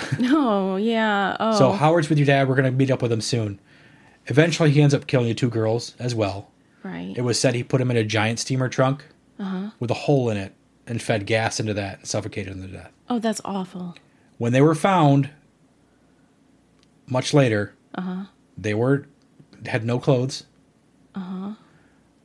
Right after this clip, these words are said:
Speaker 2: Uh, they were only, uh, reason they were able to identify it was because Carrie said, yes, the trunk that they were in had a patch on the inside with blue calico to fix the patch. And they found that.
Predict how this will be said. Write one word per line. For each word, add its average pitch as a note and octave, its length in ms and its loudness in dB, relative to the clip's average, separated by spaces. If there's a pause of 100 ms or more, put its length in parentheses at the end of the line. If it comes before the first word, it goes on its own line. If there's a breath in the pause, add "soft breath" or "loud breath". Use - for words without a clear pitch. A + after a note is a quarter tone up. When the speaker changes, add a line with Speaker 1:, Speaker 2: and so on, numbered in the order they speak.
(120)
Speaker 2:
Uh, A#2 60 -8
they A#2+ 120 -2
were A2 120 -2
only, C3 240 0
uh, B2 120 -2
reason B2 320 -2
they A#2 80 -2
were A2 100 -4
able B2 180 -2
to A2+ 80 0
identify A2 440 -2
it G2+ 120 -6
was G2+ 120 -8
because G#2+ 380 -6
Carrie A#2 320 -4
said, G#2+ 360 -6
yes, A#2 240 -4
the - 120 -12
trunk C#3+ 440 0 (280 soft breath)
that B2 80 -10
they C3+ 120 2
were B2 180 0
in A2 260 -4 (460 soft breath)
had G#2+ 180 -4
a G#2+ 60 -8
patch - 480 -4
on A#2 80 -4
the A2+ 100 -2
inside G#2+ 500 -6
with G2+ 160 -8 (240)
blue A#2 360 -2
calico G#2 600 -4 (480)
to A2 100 -8
fix - 220 -6
the - 80 -10
patch. - 380 -10 (180 loud breath)
And A#2 140 -4
they A2 80 0
found A2 440 -2
that. F#2+ 260 -10